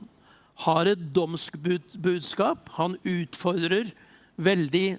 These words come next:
sterkt til å omvende seg. <clears throat> Men det er så merkelig. Det er som om han ikke har noe særlig, særlig gode nyheter. Det er som om han ikke har noen løsning på problemet.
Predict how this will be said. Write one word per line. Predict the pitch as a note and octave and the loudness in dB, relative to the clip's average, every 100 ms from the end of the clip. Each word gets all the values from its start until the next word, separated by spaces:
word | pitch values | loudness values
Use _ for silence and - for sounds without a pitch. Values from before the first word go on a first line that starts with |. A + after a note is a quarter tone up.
| - | -8
sterkt | - G3 C#4+ - - - - _ _ | 0 2 2 -4 -14 -14 -16 _ _
til | - E3+ F3 | -2 0 0
å | F3+ F#3 | 2 0
omvende | D3 C#3+ C#3+ D3+ | 0 -2 -2 -2
seg. | - E3+ E3 - _ _ _ _ - - - _ _ _ - | 0 2 2 -2 _ _ _ _ -20 -20 -20 _ _ _ 0
<clears throat> | G3+ D#3+ C3 - B3 | 0 -2 -6 -8 -2
Men | F#3+ | 2
det | B3 | 2
er | A#3 | 2
så | B3 | 2
merkelig. | B3 F3 E3+ G#3+ C#4 G3+ | 0 0 2 2 2 0
Det | G3+ | 0
er | G#3+ F3+ F3+ A3 A#3 | 2 2 2 2 0
som | G#3 F#3+ | 0 2
om | G3 | 2
han | A3 A3+ | 2 0
ikke | - G#3 | 0 0
har | D#3+ E3 C#3 | 2 2 2
noe | F#3+ | -2
særlig, | G#3 A#3+ F3 D#3+ E3+ G3 G#3+ F3 _ _ _ _ _ _ _ | 0 0 2 2 2 2 0 -4 _ _ _ _ _ _ _
særlig | - G3 F#3 D3+ D#3+ F3 F#3+ G#3 G#3+ A#3 A#3+ A3+ A3+ | -4 2 2 2 2 2 2 0 0 -2 -2 -2 0
gode | B3+ F3 E3+ | 0 0 2
nyheter. | E3+ F3 - G#4 - - - _ _ _ _ _ _ | 2 2 2 0 -2 -10 -20 _ _ _ _ _ _
Det | F#3 | 0
er | F#3 | 2
som | G#3+ | 2
om | A3+ | 2
han | A#3 | 2
ikke | A3 F#3+ | 2 2
har | E3+ | 2
noen | F#3 A3 A#3 | 2 0 2
løsning | A#3 F3 - - G3 D4 C4 - - _ _ _ - | 2 0 -2 -2 0 0 -2 -6 -16 _ _ _ -2
på | F#3 | 0
problemet. | F#3 G#3 F3+ D#3+ G3 D#4+ | 2 4 4 4 2 2